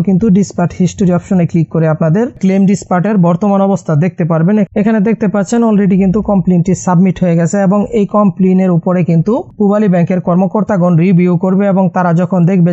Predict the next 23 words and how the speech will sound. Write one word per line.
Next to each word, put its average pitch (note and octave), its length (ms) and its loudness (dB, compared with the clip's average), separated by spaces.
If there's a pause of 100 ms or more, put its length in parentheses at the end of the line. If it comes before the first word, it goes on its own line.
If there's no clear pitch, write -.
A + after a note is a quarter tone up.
যে E3+ 120 0
আমার E3 220 0
টাকাটা F3 260 -4 (120)
ঠিকই F#3 320 2
পূবালী F#3 340 0
ব্যাংক D#3 180 0
অ্যাকাউন্ট D#3 320 -2
থেকে D#3+ 220 0
কেটে E3 300 -2
নেওয়া F#3+ 220 0
হয়েছে, D#3 260 0 (120)
but D#3+ 120 -2 (100)
আমার D#3 240 0
রকেট C#3+ 280 -2
নাম্বারে D3+ 340 0
যায়নি, D3 260 0 (240)
তখন A3+ 280 0
কিন্তু A3+ 240 0
আমার G3+ 180 0
এই F3+ 120 -2
টাকাটা F#3+ 280 -2 (120)
রিটার্ন F#3 320 0
করে F#3 140 0